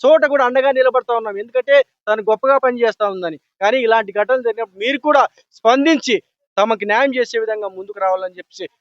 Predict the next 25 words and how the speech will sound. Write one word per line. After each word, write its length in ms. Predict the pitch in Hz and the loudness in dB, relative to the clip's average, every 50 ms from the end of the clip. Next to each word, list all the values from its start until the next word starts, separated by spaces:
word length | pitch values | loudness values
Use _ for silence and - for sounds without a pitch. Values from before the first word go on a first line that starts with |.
| _ - 214 | _ -10 -10
విజ్ఞప్తి 380 | 202 185 214 262 254 208 240 247 | -6 -2 0 0 0 2 2 2
చేస్తూ, 260 | 233 220 _ 285 311 302 - _ _ - 202 226 262 | 2 2 _ 0 0 0 -2 _ _ 0 2 4 4
ఏది 200 | 294 302 269 277 285 | 4 4 4 4 4
ఏమైనా 240 | 285 285 294 285 277 - 269 | 6 4 4 4 4 4 4
సరే 180 | 269 269 254 214 - _ _ _ _ 156 190 | 4 6 4 4 2 _ _ _ _ 2 2
భవిష్యత్తు 420 | 226 269 262 - 302 294 220 233 - 254 | 4 4 4 2 0 0 0 0 0 2
కార్యాచరణ 420 | 254 254 262 254 - 262 254 247 247 240 | 4 4 4 4 4 2 2 2 2 0
లేకుండా, 320 | 226 240 240 240 220 190 - _ _ _ - 196 226 | 0 0 0 0 2 0 0 _ _ _ 2 4 4
ఏదైతే 280 | 262 277 285 277 - _ _ 254 | 6 6 4 2 0 _ _ -2
తిరుగుబాటు 460 | 269 302 311 311 285 311 302 226 277 262 247 | 0 0 2 2 4 4 4 2 0 -4 0
ఉద్యమాన్ని 400 | 214 277 269 277 269 269 247 - - | 2 2 4 4 2 0 -2 -4 -6
తీసుకురాకోకుండా, 680 | 269 262 - - 262 262 254 - 233 226 240 240 240 226 190 - _ _ - 233 | -8 -8 -2 0 2 2 4 4 2 0 0 2 2 0 0 0 _ _ 0 0
ఆ 20 | 254 - 262 | 0 0 0
తిరుగుబాటు 420 | 269 269 294 285 294 302 285 233 262 262 | -2 -2 0 2 4 2 2 2 -4 -8
ఉద్యమం 280 | 226 214 277 269 269 254 254 | -2 2 2 2 2 4 2
ద్వారాగా 340 | 254 254 254 247 247 247 226 - _ _ _ _ - | 4 4 4 4 2 2 0 0 _ _ _ _ 0
పెత్తందారి 640 | 226 240 240 _ - 302 330 311 302 311 302 294 277 262 | 0 0 2 _ 2 2 2 4 4 4 4 4 4 4
వ్యవస్థని 440 | 262 269 285 269 - 285 269 254 226 - _ _ _ _ - | 6 6 4 4 4 2 2 2 0 -4 _ _ _ _ -2
కూకటి 320 | 262 285 240 277 285 311 311 302 | -2 0 0 0 2 4 4 6
వేళ్ళ 160 | 302 302 294 277 _ - | 6 4 4 2 _ 2
పెగిటిచ్చే 440 | 254 277 277 254 311 247 - 294 285 269 | 0 2 0 -2 -4 -2 0 2 2 4
విధంగా 240 | 247 269 254 254 240 - 220 | 4 2 2 2 2 2 4
తయారు 220 | 226 247 254 233 - 208 | 4 2 2 0 0 2
కాకూడదు 420 | 214 220 240 247 240 254 220 233 226 | 2 4 2 2 -2 -2 -2 -2 -2
అనుకుంటే 380 | 220 - 226 208 - 269 311 | -2 -4 -12 -2 2 4 4